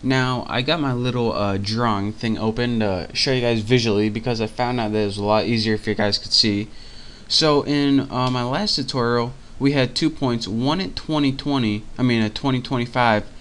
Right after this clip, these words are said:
and one at forty fifty-five. So if we went over twenty and down twenty-five, let me put twenty, twenty-five. Wow,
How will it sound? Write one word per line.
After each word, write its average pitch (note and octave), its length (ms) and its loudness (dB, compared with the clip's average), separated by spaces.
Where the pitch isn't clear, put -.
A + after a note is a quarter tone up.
and B2+ 320 0
one D3+ 220 0
at B2 360 -4
forty B2+ 580 0
fifty-five. A2+ 680 -2
So C#3 540 2
if - 160 -6
we A#3 300 -2
went C#3+ 220 2
over C3 260 0
twenty F3 720 -2
and A#2+ 220 0
down C#3 300 2
twenty-five, B2 960 0
let C3+ 120 -2
me C#3 100 2
put B2 380 -4
twenty, D#3+ 880 -4
twenty-five. B2 1080 -2
Wow, A2 300 -4